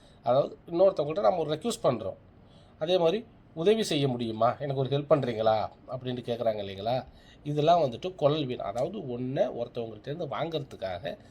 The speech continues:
நாம கேட்குற கேள்வி, அதாவது கேள்வி மனப்பான்மையில நாம கேட்குறத கொலை வினா அப்படின்ட்டு சொல்றது. அடுத்து கொடை வினா. கொடை வினா அப்படின்னா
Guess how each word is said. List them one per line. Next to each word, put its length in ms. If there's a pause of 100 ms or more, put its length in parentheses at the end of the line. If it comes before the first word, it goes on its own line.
(240)
நாம 400 (440)
கேட்குற 500
கேள்வி, 500
அதாவது 240
கேள்வி 300
மனப்பான்மையில 600
நாம 220
கேட்குறத 440
கொலை 220
வினா 260 (480)
அப்படின்ட்டு 240
சொல்றது. 540 (340)
அடுத்து 360
கொடை 300
வினா. 240 (400)
கொடை 280
வினா 360
அப்படின்னா 520